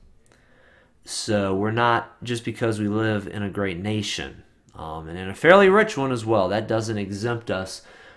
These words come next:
from some of the tragedies and horrors of life. We will all approach death. We will all face death, and we will all die. Some quietly, some not so quietly. Some nicely,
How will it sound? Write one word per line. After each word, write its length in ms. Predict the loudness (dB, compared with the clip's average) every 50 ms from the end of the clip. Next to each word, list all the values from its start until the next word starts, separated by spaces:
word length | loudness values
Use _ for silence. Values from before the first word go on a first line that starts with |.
| _ _ _
from 460 | -10 -6 -2 0 0 0 -2 -2 -4
some 200 | -4 -4 -2 -2
of 120 | -2 -2
the 80 | -4 -6
tragedies 720 | -4 -2 0 2 2 2 0 -2 -2 -2 -2 -2 -4 -8 -14 _ _ _ _ -10
and 200 | -8 -6 -6 -4
horrors 440 | -2 0 2 2 2 0 -2 -4
of 160 | -6 -8 -8 -6
life. 480 | -6 -6 -6 -6 -10 -14 -20 -18 -16
We 220 | -12 -8 -6 -4 -2
will 160 | -2 -2 -2
all 600 | -2 2 2 4 4 4 2 0 -2 -6 -14 -20 _ _ _ _ _ _
approach 540 | -12 -12 -6 -2 0 0 0 0 -4 -8 -6
death. 400 | -6 -6 -6 -6 -8 -12 -14 -10
We 160 | -6 -4 -4
will 160 | -2 -2 -4
all 280 | -4 -4 -4 -4 -4 -4
face 360 | -6 -6 -2 -2 0 0 -2
death, 380 | -2 -2 0 0 0 -2 -4 -8 -16 -20 -20 -20 -20 -20 _ _ _ _ _ _ _
and 120 | -8 -6
we 80 | -4 -2
will 160 | 0 2 4
all 160 | 4 4 4
die. 400 | 6 6 6 6 6 4 0 -6 -12 -20 _ _ _ _ _ _ _ _ _ _ _ _ _ _ _ _ _ _ _ _ _ _ _ _ _ _ _ _ _ _ _ _ _ _ _
Some 280 | -6 -2 -2 -2 -2
quietly, 460 | 0 2 6 6 6 6 6 2 -2 -4
some 220 | -4 -4 -4 -4
not 160 | -4 -4 -6
so 100 | -8 -10
quietly. 460 | -8 -6 -4 -4 -4 -4 -8 -12 -12
Some 360 | -12 -10 -8 -6 -6 -6 0 4
nicely, 720 | 6 6 6 4 2 -2 -2 0 2 4 4 4 2 0